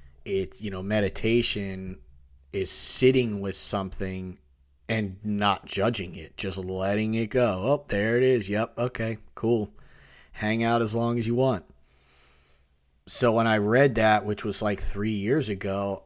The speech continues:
I was, um, I read it and then I bought the audiobook.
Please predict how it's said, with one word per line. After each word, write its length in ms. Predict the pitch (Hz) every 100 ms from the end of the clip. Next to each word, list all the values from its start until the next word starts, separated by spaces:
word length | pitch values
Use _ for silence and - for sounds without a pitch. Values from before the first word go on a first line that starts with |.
| -
I 160 | 101
was, 320 | 101 101 95
um, 640 | 98 95 95 95 92 92 87 - - - - _ _ _ _ _ - - _ -
I 120 | 101
read 300 | 95 107 127
it 160 | 139 143
and 100 | 110
then 140 | 110
I 120 | 107 101
bought 580 | 107 107 107 - -
the 160 | - 95
audiobook. 1080 | 104 110 120 101 90 92 95 87 90 - -